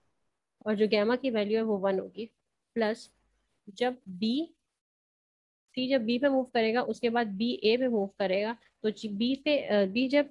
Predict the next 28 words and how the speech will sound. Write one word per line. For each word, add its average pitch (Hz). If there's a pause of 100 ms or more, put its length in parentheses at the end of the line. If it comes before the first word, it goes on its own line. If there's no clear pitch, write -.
ए 254
पे 294
move 254
कर 220
रहा 220
है 233
तो 240
उस 226
वक्त 247
भी 262
मेरा 240
living 220
reward 220
B 208
का 226
ज़ीरो 196
है 214 (600)
और 208
gamma 196
की 262
value 208 (1700)
पहले 214
ज़ीरो 202
होती 208
है 233
फिर 254
वन 180
होगी, 180